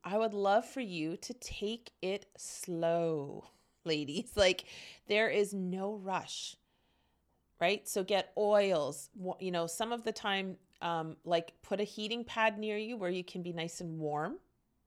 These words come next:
That's a really, that's a really beautiful way to, to kinda get into it. Um,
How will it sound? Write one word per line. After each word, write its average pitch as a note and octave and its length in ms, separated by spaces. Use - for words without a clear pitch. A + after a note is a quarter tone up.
That's F3 200
a G3 60
really, F3+ 300
that's - 220
a F#3+ 40
really F3 300
beautiful E3+ 360
way D#3+ 140
to, D#3+ 80
to - 240
kinda D#3 260
get D3+ 200
into D3+ 260
it. C4 180
Um, F3+ 260